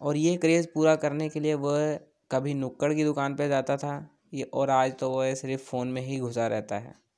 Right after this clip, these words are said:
इन गेम्स में ही पबजी की भी एक अपनी अलग ही भौकाल है। पबजी बैन के बाद लोगों को फ़ोर जी से बहुत उम्मीदें थीं, पर लोगों की इस उम्मीद पर पानी फिर गया, जब छब्बीस जनवरी को गेम लॉन्च हुई।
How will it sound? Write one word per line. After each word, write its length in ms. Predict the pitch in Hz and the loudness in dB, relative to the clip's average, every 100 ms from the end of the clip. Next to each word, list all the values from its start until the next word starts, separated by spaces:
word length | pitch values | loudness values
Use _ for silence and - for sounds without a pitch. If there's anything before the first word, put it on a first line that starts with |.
| _ _ _ _ _ _ _ - - - - _ - - _ - | _ _ _ _ _ _ _ -20 -20 -20 -20 _ -20 -20 _ 2
इन 260 | 156 175 | 4 6
गेम्स 360 | 160 160 160 - | 6 6 4 2
में 120 | 156 | 0
ही 220 | 151 160 | 2 0
पबजी 460 | 139 131 127 131 156 | 2 2 2 2 0
की 140 | 156 | 2
भी 180 | 156 151 | 2 4
एक 140 | 147 143 | 2 2
अपनी 340 | 135 143 147 | -2 -4 -6
अलग 340 | - 127 135 | -4 -2 0
ही 100 | 156 | 0
भौकाल 480 | 143 127 117 120 117 | 2 2 2 2 2
है। 280 | 120 - - _ _ _ _ _ - | 0 -12 -16 _ _ _ _ _ 2
पबजी 340 | 143 147 180 | 2 2 0
बैन 260 | 180 170 165 | 4 4 4
के 120 | 170 | 2
बाद 200 | 165 156 | 4 4
लोगों 360 | 160 139 147 151 | 4 4 4 4
को 120 | 156 | 2
फ़ोर 240 | - 135 | 2 0
जी 160 | 131 151 | 2 0
से 140 | 151 | -2
बहुत 300 | 135 135 127 | -2 -2 -2
उम्मीदें 340 | 127 120 117 117 | -2 -4 -2 -4
थीं, 200 | 135 - _ - - _ | -6 -20 _ -20 -20 _
पर 120 | 151 170 | 2 4
लोगों 340 | 151 147 156 | 4 4 4
की 140 | 160 | 2
इस 360 | 156 - 151 - | -2 -2 -2 -2
उम्मीद 260 | 139 135 - | -4 -6 -4
पर 100 | 131 | -6
पानी 340 | - 120 123 | -4 -4 -4
फिर 200 | 123 120 | -6 -8
गया, 420 | 98 110 131 - 151 | -8 -8 -10 -16 -14
जब 260 | 131 139 139 | -6 -4 -4
छब्बीस 420 | 139 127 147 143 | -4 -2 -2 -2
जनवरी 400 | 139 135 131 135 | -2 -2 -2 -2
को 220 | 123 127 | -2 -4
गेम 260 | 123 120 120 | -2 -4 -2
लॉन्च 360 | 117 117 - | -4 -4 -8
हुई। 280 | 110 104 - | -8 -8 -12